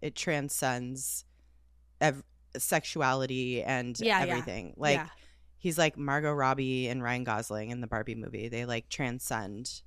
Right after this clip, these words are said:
Speaker 1: everything. They're just both so hot. And I was like, "That is true."
Speaker 2: I, I'm
Speaker 1: That's
Speaker 2: not
Speaker 1: a good point.
Speaker 2: for Ryan Gosling. Margot Robbie, yes. But Ryan Gosling
Speaker 1: Margot
Speaker 2: is a
Speaker 1: Robbie, yeah.
Speaker 2: Simu Liu?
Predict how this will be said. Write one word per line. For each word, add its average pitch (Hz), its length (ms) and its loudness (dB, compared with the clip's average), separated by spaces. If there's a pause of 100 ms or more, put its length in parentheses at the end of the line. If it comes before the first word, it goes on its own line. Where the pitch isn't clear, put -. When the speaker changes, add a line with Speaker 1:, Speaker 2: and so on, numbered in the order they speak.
(340)
Speaker 1:
everything. 120 460 -4
They're 123 100 -6
just - 400 -6 (260)
both 117 260 0
so 107 520 -2
hot. - 400 -4
And 131 120 -8
I 123 60 -8
was 120 140 -12
like, 123 160 -8 (160)
"That 143 160 -6
is 147 180 -8
true." 151 260 -6 (160)
Speaker 2:
I, 349 300 -2
I'm 427 180 0 (100)
Speaker 1:
That's - 20 2
Speaker 2:
not 240 320 0
Speaker 1:
a - 20 -16
good 151 120 -12
point. 151 140 -12 (120)
Speaker 2:
for 262 180 -4
Ryan 233 280 2
Gosling. 180 520 -4
Margot 247 300 6
Robbie, 220 300 4
yes. - 540 -8 (160)
But 226 160 4
Ryan 339 240 2
Gosling 370 220 8
Speaker 1:
Margot 196 40 8
Speaker 2:
is 143 260 8
a - 20 4
Speaker 1:
Robbie, 127 200 -2 (320)
yeah. 127 160 -8 (360)
Speaker 2:
Simu 247 440 0
Liu? 196 380 -2